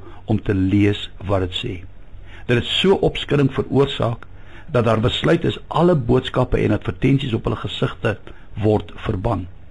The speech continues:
Maar dit het so groot impak alreeds gemaak dat na nog 'n spannende eindstryd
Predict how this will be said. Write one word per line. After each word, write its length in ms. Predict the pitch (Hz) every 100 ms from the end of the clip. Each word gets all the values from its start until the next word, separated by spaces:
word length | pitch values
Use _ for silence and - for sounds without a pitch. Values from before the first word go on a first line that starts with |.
| - - - -
Maar 440 | - 117 135 151 -
dit 160 | 113 113
het 100 | -
so 180 | -
groot 360 | 113 - 127 - -
impak 500 | 143 - 143 139 - -
alreeds 520 | 120 98 107 117 139
gemaak 400 | - 139 131 175 - - - - -
dat 180 | 117 117
na 380 | 104 120 151 -
nog 340 | 113 143 170
'n 40 | -
spannende 580 | - - 143 151 139 -
eindstryd 500 | 127 135 - - 101